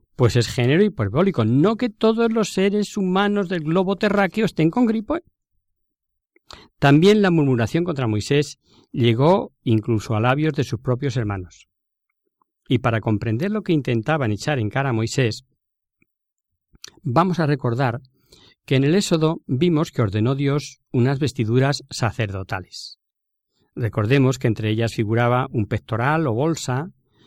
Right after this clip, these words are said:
y dentro de él dos varillas o dos piedras o dos piezas iguales al tacto, eh, que habían de servir para consultar a Dios cuando había duda. Lo dijimos cuando vimos el libro, ¿no?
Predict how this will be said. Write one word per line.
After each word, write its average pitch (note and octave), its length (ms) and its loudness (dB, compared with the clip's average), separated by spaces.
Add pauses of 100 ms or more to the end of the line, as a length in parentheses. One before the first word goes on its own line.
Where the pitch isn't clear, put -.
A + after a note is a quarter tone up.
(260)
y A#2 100 4
dentro B2 340 2
de B2+ 180 2
él D#3 140 0
dos A#2 180 -2
varillas C3+ 640 0
o G#2+ 80 -2
dos G#2+ 220 -4
piedras C3+ 580 0
o G#2+ 100 -4
dos B2+ 180 0
piezas E3+ 540 2
iguales C#3 420 -2
al B2 120 -4
tacto, - 360 -8 (720)
eh, B2 360 2 (200)
que C#3+ 140 0
habían F3 280 2
de F3+ 100 -2
servir E3+ 400 0
para D3 200 -2
consultar B2+ 460 -2
a D3+ 80 0
Dios C#3 340 -2 (220)
cuando A2+ 280 0
había A#2 260 -2
duda. G2 300 -6 (800)
Lo A#2+ 160 -2
dijimos A#2+ 500 -2
cuando A2 200 -4
vimos A2 320 0
el A2 100 -4
libro, G2 280 -6
¿no? C#3+ 160 -4